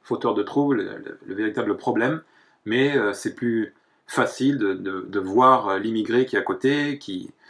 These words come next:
qui prend entre guillemets notre, notre travail ou notre pain ou je ne sais quoi, nos services sociaux ou tout ce qui fait partie du, du discours du Rassemblement National. C'est beaucoup plus facile, beaucoup plus rapide à, à intégrer dans l'esprit et beaucoup plus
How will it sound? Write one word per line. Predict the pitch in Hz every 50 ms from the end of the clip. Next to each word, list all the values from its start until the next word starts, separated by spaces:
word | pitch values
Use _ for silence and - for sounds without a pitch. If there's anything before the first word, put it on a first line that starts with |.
| - - - _ _ _
qui | - 123
prend | - - - 120
entre | 104 101 -
guillemets | 104 98 101 107 107 101
notre, | 98 92 - - 95 90 92 - 101
notre | 101 98 92 - -
travail | - - 104 98 117 117 110
ou | 101
notre | 98 95 - - 107
pain | - - 117 120 117 104
ou | 98 95 92 90
je | 87 98
ne | 92
sais | - - 92
quoi, | - 131 147 151 - - _ _ _ _ _ _ _ _ _ _ _ _ _ _ _ _ _ _ _ - - - - - -
nos | 98
services | - - 107 98 101 92 -
sociaux | 101 - - - 120 123 120
ou | 104 95 92 - - - _ - - - -
tout | - -
ce | -
qui | - -
fait | - -
partie | - - - - 123 110
du, | 98 95 92 90
du | 95 98 92
discours | 95 95 - - - 113 104
du | 98 92 92
Rassemblement | 92 92 - 101 98 95 95 95
National. | 92 92 - - 92 104 120 139 - - - _
C'est | - -
beaucoup | - 104 - 120
plus | 110 117
facile, | 113 - 120 - - - 139 127 113 - - - _ _ _ _
beaucoup | - 98 92 101
plus | 107 107
rapide | 104 117 139 - - 139 117
à, | 104 98 90 90 - - _ _ _ _ _ _ _ _ _ _ - - -
à | - - 92
intégrer | 107 170 165 - 175 160 107 110 135 151 160 - - _ _ _ -
dans | 104 98
l'esprit | 98 98 90 - - - 151 170 - - _ _ _ _ _ _ _ _
et | - 98 95 90 90
beaucoup | 87 92 98 92 -
plus | - 107